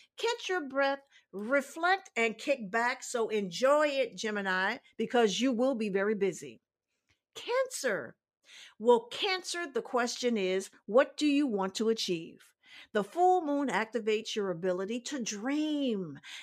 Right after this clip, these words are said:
and to hope for something better. You're inspired to revive an old dream or begin a brand new goal. You can come up with some different ways of making money, or maybe not such a new way of making money. You may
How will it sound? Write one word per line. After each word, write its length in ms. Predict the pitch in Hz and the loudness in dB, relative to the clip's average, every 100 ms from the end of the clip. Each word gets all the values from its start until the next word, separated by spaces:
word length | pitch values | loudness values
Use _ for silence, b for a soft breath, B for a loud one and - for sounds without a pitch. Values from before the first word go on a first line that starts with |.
| - | -4
and 180 | 359 359 | -4 -2
to 80 | 359 339 | -6 -4
hope 260 | 381 - | -6 -6
for 60 | 359 | -8
something 540 | - 370 359 370 320 - | -4 -4 -4 -6 -10 -4
better. 800 | 359 392 381 359 294 214 165 - B B | -2 0 0 0 0 -2 -6 -16 B B
You're 200 | 254 285 | 0 4
inspired 640 | 254 - 269 285 311 320 311 | 4 0 0 0 0 -4 -6
to 100 | 240 | -2
revive 640 | 226 196 233 233 233 233 | -2 0 -4 -2 -4 -4
an 160 | 208 - | -8 -6
old 320 | 294 311 311 226 | -2 -2 -2 -2
dream 480 | 247 285 277 277 - | 0 2 2 2 6
or 320 | 254 285 294 | 6 8 6
begin 720 | 277 226 214 196 294 302 302 294 | 4 2 -2 -2 0 0 0 -2
a 140 | 240 233 | -2 -2
brand 520 | 190 202 247 285 285 | -2 -2 2 4 4
new 160 | 269 240 | 2 2
goal. 600 | 202 208 185 135 98 - _ _ B B B | 4 4 2 -2 -10 -18 _ _ B B B
You 160 | 320 523 | 0 2
can 100 | 494 | 0
come 220 | - 392 359 | -4 -4 -4
up 180 | - | -2
with 100 | 294 | -4
some 300 | - 269 226 214 B - | -2 -2 -2 -6 B 0
different 380 | 440 480 466 | 2 2 -2
ways 280 | 381 381 359 | 0 2 0
of 120 | 302 | -2
making 480 | 226 262 294 277 240 | 0 0 0 -2 -2
money, 380 | 262 359 339 359 - B B B _ - | 0 0 0 -2 -4 B B B _ 2
or 300 | 403 453 440 466 480 - b b _ | 6 6 6 0 -6 -12 b b _
maybe 480 | 359 466 523 453 415 | -2 2 6 6 4
not 300 | 415 466 - | 2 -2 -4
such 340 | - 392 381 | -6 -4 -2
a 80 | 277 | -2
new 280 | 262 440 539 | 0 0 2
way 160 | 302 233 | 4 4
of 120 | 190 | 2
making 360 | 190 185 185 180 | -2 -2 -4 -4
money. 260 | 185 220 | -4 -4
You 260 | 254 339 359 | 2 4 4
may 280 | 302 302 | 2 0